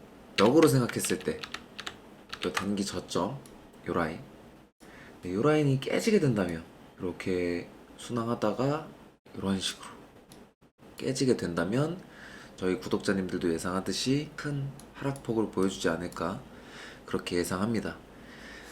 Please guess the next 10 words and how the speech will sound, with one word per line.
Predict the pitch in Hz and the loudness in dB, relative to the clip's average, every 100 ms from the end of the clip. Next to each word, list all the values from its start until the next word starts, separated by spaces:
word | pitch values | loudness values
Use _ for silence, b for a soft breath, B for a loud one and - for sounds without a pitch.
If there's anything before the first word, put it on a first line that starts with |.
| B | B
그래서 | - 156 135 | 6 8 8
저는 | 123 117 117 131 104 82 - - - - - - - - - - - - | 4 4 4 4 2 -2 -8 -8 -8 -8 -10 -10 -12 -14 -14 -16 -16 -14
이제 | - 101 104 | -2 4 6
이 | 104 | 4
단기적인 | 104 107 127 151 151 139 135 | 2 2 4 10 10 10 4
박스권 | 147 - - 143 | 0 -2 -2 2
말고 | 92 90 131 127 82 - - - - - | 4 2 4 4 2 -4 -16 -20 -18 -8
좀 | 123 | -4
예전부터 | 87 85 139 151 120 - - 85 90 87 B - - | -2 0 0 0 -2 -4 -4 -2 -2 -6 B -14 -6
보여드릴게요. | 82 - - - 95 117 | -6 -6 -10 -6 -6 -6